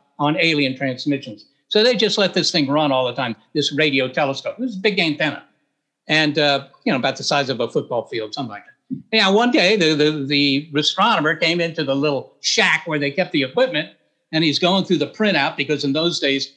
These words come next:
everything was printed out from computers. They didn't have, you know, screens and stuff like that. And he found, he saw this big signal, and he was so impressed, he wrote "wow" next to it. So it became known as the wow signal.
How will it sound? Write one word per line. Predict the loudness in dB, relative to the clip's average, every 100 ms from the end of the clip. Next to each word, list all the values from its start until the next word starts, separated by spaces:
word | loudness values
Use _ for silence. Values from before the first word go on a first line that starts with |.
| _ -6
everything | 0 2
was | 0 -2
printed | -8 -2 2 4 4
out | 4 2 0 -4 _ _ _
from | -6 -6 -2
computers. | -2 2 2 2 0
They | 0
didn't | 0 -2
have, | -4 -6 -12
you | -14
know, | -8
screens | -6 0 0 0 -6
and | -12
stuff | -8 -6
like | -6 -4
that. | -4 -6 _ _ _ _ _ _ _ 0
And | 4
he | 4
found, | 2 2 2 2
he | 2
saw | 4 2
this | 2
big | 2 2 2
signal, | 2 2 0 -2 -10 _ _ _ 0
and | 2
he | 4
was | 4
so | 4 2
impressed, | 0 0 0 0 -2
he |
wrote | 2 2 0 -10 -6
"wow" | -2 2 2 0 -2 -8
next | -2 -2 -2 -6
to | -8
it. | -14 _ _ _ _ _
So | -2
it |
became | 0 0 2
known | 2 0
as | 0
the |
wow | 0 0 -2
signal. | -4 -6 -14